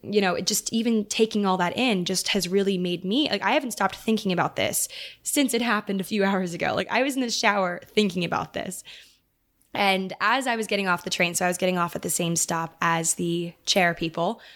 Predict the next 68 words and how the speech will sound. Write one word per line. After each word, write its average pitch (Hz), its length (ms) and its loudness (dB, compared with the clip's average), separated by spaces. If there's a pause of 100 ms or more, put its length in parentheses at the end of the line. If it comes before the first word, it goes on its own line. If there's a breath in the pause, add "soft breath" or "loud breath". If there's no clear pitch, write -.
(440 loud breath)
And 190 240 2
as 185 280 0
the, 185 260 0
you 185 120 0
know, 170 120 0
they 190 160 0
got 185 180 0
off, 175 640 -2
or 202 100 0
I 233 80 4
got 226 160 0
off 190 180 -2
first 170 300 0
'cause 180 80 -8
I 180 80 2
was 175 160 -2
kind 175 180 -4
of, 160 120 -8
like, 160 320 -6
next 170 260 -2
to 185 60 -10
the 156 80 -6
door. 170 340 -4 (420)
And 170 320 -4
I 175 80 -2
turn 190 280 0
around 170 420 0 (800 loud breath)
and 190 160 2
I 180 100 2
said 180 240 0
to 196 80 0
the 180 80 2
girl, 170 540 0
like, 170 100 -2
I 170 80 2
didn't, 196 500 0
the 202 60 -12
guy 240 240 2
was 269 180 -4
being 220 160 0
a 202 60 2
little 185 180 2
bit 165 200 -2
rude, 160 180 0
I 165 80 2
will 160 160 0
say, - 240 0
after 165 480 0
he, 226 340 0
I 208 120 0
mean, 240 160 -2
he 320 160 2
was 370 200 -2
nice 240 280 0
at 233 100 -6
first 202 300 0
and 208 100 0
then 190 60 0
he 202 100 2
kind 185 240 0
of, 170 80 -4
like, 175 240 0
his 196 180 2
facade, 175 480 0
like, 180 160 -2
he 196 180 0
was 170 180 -4
just, - 340 -8